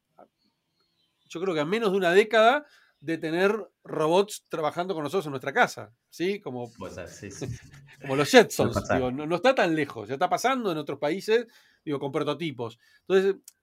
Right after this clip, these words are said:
Speaker 1: nos vamos a integrar de una manera que la vida nos va a cambiar de manera rotunda, nuestros hijos, nuestros nietos, ni hablar, le va a cambiar la vida rotundamente.
Speaker 2: Ujú.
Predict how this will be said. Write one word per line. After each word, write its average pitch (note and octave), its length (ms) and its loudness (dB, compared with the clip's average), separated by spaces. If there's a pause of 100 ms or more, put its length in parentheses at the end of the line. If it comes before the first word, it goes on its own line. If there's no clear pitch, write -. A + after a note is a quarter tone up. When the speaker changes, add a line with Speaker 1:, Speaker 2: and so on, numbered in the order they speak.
(140)
Speaker 1:
nos C#3 200 -8
vamos A3 240 -2
a A3 40 -2
integrar F3+ 480 -2
de G3+ 60 0
una E3+ 140 -4
manera E3 460 -2
que F#3 260 2
la D3 140 -2
vida C4 180 -4
nos F3+ 140 -2
va F3 60 0
a - 20 -10
cambiar E3+ 340 -4
de A3 60 -6
manera E3+ 240 -6
rotunda, D#3 360 -8
nuestros C#3+ 360 -8
hijos, G3+ 200 -8
nuestros B2+ 260 -10
nietos, G3 420 -6
ni C#3 120 -12
hablar, F3 460 -2 (400)
le C#3+ 100 -4
va G#3+ 80 2
a C4 60 -4
cambiar F3+ 260 -2
la D#3+ 80 -2
vida D#3 160 -4
rotundamente. C3+ 720 -6
Speaker 2:
Ujú. D3+ 100 -6